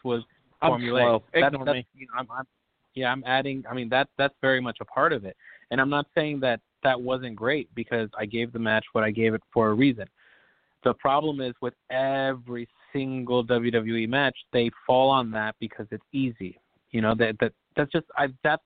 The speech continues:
Speaker 1: the production that they want. That's what's exposed on television. That's what they do. This is not news. This isn't something that just started happening, but it just comes off as formulaic. I mean, to the point where we've joked about, I can probably write a match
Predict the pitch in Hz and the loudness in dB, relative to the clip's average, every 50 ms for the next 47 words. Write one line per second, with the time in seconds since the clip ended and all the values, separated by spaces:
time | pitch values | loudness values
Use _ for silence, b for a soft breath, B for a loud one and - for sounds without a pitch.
0 | - - 175 _ - 165 139 139 131 - - 143 135 127 120 - - 120 110 101 | -10 -10 -10 _ -8 -8 -8 -8 -8 -8 -12 -12 -12 -12 -10 -10 -10 -12 -12 -12
1 | 107 107 95 90 _ _ _ _ _ _ _ _ - 127 135 131 _ - 143 127 | -14 -14 -16 -16 _ _ _ _ _ _ _ _ -2 0 0 0 _ -6 -10 -10
2 | _ _ _ _ _ _ _ _ _ - - 131 - _ _ - 131 123 123 117 | _ _ _ _ _ _ _ _ _ -10 -10 -10 -10 _ _ -2 0 0 0 0
3 | 123 120 120 - - 120 117 110 104 117 110 - 117 113 113 113 _ - 117 - | -2 -4 -4 -2 -2 -2 -2 -2 -4 -4 -6 -4 -2 0 -2 -2 _ -4 -4 -2
4 | 117 110 104 107 107 107 101 120 120 - 127 120 117 120 117 120 120 127 131 127 | -2 -2 -2 -2 -4 -2 0 -2 -2 -2 -4 -4 -2 0 2 4 4 4 4 0
5 | 131 127 123 120 113 110 110 113 117 _ - 110 107 - 120 110 123 123 - - | -2 -2 0 0 0 0 -2 -4 -6 _ -6 -6 -6 -6 -12 -12 -10 -6 -2 -2
6 | 123 - - 127 123 117 - B B B B B B - - 117 113 - _ - | -2 0 0 0 0 0 -2 B B B B B B 0 0 0 0 0 _ 0
7 | 127 127 131 143 143 131 117 107 - - 104 101 104 113 b b b b b b | 0 2 2 2 2 2 0 0 0 -4 -12 -12 -12 -14 b b b b b b
8 | b - 127 127 123 123 - _ _ _ _ _ _ - - 123 117 131 123 - | b 0 0 2 0 0 -4 _ _ _ _ _ _ -14 -14 -12 -10 -10 -12 -12
9 | - - - 151 143 139 123 120 120 131 147 147 143 _ - 113 104 104 107 _ | -10 -8 -6 -6 -6 -4 -4 -2 -2 -2 -2 -2 -4 _ -8 -8 -8 -8 -8 _
10 | _ _ _ _ _ - - 113 104 113 113 123 147 185 175 104 - _ _ - | _ _ _ _ _ -8 -6 -6 -4 -4 -2 0 2 2 2 0 -2 _ _ -16
11 | - 127 127 127 123 120 - _ - 139 123 110 _ - 165 180 180 117 117 117 | -12 -10 -10 -8 -10 -10 -12 _ -4 -4 -4 -4 _ -2 -2 -2 -2 0 0 0
12 | 113 117 123 123 120 - 123 131 165 - - 123 107 113 110 107 104 - - 113 | 0 0 0 -2 -2 0 2 2 2 2 -2 -2 0 2 2 2 0 -2 -2 -2
13 | 127 139 - 135 117 - - 120 123 139 131 127 127 123 117 104 107 113 120 131 | -2 0 -2 -6 -6 -2 0 0 0 -2 -4 -8 -6 -6 -6 -4 0 0 0 0
14 | - 123 117 117 120 127 131 117 101 | 0 -4 -6 -4 -2 -2 -4 -4 -6